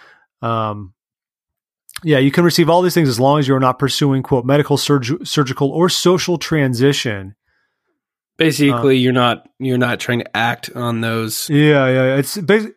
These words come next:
Speaker 1: it basically seems the door is open to you if you might identify as the other gender, but you've taken no further steps
Speaker 2: Yeah.
Speaker 1: to embrace that identity, f-, especially to physically manifest it
Speaker 2: Yeah.
Speaker 1: in any way.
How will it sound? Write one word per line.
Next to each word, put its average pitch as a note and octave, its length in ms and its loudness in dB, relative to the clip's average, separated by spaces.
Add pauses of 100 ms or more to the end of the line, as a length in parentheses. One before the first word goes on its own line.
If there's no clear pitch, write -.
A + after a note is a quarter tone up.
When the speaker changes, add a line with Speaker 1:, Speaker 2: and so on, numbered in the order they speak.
Speaker 1:
it F#3 100 0
basically G3+ 280 2
seems D#3 260 0
the C#3 100 2
door C#3 240 2
is B2+ 80 0
open C3 260 -2
to B2 60 0
you A#2+ 140 2
if A2 140 -6
you C3 120 0
might B2 200 0
identify A2+ 920 0 (340)
as B2 300 0
the B2+ 100 0
other A2+ 200 -2
gender, G#2+ 420 -4
but G#2 180 -10
you've A2+ 160 -8
taken A#2 360 -4
no A2 340 -8 (160)
further A2 440 -2
steps - 800 -2 (360)
Speaker 2:
Yeah. B2 300 -4 (180)
Speaker 1:
to B2+ 220 2
embrace A2 460 -2
that G#2+ 180 -2
identity, A#2 580 -8 (300)
f-, - 200 -8
especially D3 520 0
to G#2+ 180 -6
physically B2+ 460 -2
manifest G#2+ 640 -6
it D3 60 -2
Speaker 2:
Yeah. A#2 220 -2 (720)
Speaker 1:
in A#2 120 -2
any G#2 200 -4
way. C#3 260 -6